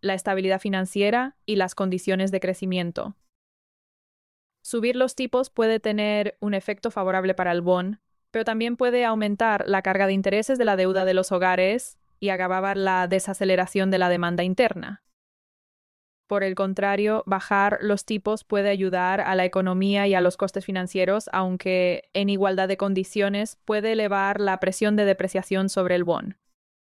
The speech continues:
Un won fuerte no siempre es positivo. La fortaleza del won reduce el coste en wones de las materias primas importadas, los viajes al extranjero y la deuda en moneda extranjera.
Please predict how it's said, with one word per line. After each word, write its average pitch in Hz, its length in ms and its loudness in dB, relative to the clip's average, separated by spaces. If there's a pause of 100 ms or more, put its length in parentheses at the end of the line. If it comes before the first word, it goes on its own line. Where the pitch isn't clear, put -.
(600)
Un 240 200 0
won 262 220 0
fuerte 277 400 -2
no 254 160 0
siempre 233 520 0
es 254 180 2
positivo. 202 760 0
La 185 140 2
fortaleza 196 720 0
del 185 180 2
won 220 300 2
reduce 208 580 0
el 185 140 -2
coste 196 320 0
en 202 100 0
wones 196 240 0
de 202 80 0
las 190 160 0
materias 190 400 0
primas 196 380 -4
importadas, 185 840 -2 (280)
los 190 160 -2
viajes 190 340 -2
al 180 140 0
extranjero 233 720 0
y 214 80 -2
la 190 140 4
deuda 190 260 4
en 190 60 0
moneda 180 360 0
extranjera. - 760 -8